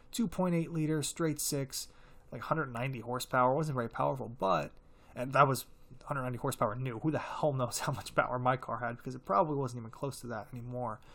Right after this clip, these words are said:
'Cause like I said, I neglected it for a long time, so there was probably a lot wrong with that engine, uh, that I didn't even know about. And, you know, granted,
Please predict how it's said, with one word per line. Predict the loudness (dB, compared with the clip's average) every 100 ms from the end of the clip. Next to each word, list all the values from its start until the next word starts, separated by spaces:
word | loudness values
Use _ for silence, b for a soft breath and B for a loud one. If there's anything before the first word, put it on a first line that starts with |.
| B B
'Cause | 0
like | 0 0
I |
said, | 2 2
I | 2
neglected | -4 0 0 0 -4
it | -4
for | -6
a |
long | -4 -4 -4
time, | -2 -2 -2
so | -6
there |
was | -10
probably | -10 -2 -2 0 0 -2 -2 B B B B B B
a | -2
lot | 4 6 6 4
wrong | 6 6 4
with | 0
that | 0 0
engine, | 0 -2 -2 -6 -12 -18 -20 -12 -6
uh, | -4 -4 -8 -2
that | 2
I | 4
didn't | 4 4
even | 2 2
know | 2 4
about. | 4 2 2 0 -8 b b b b b b
And, | 0 0 0
you | -2 0
know, | 0 -6 -2
granted, | 2 2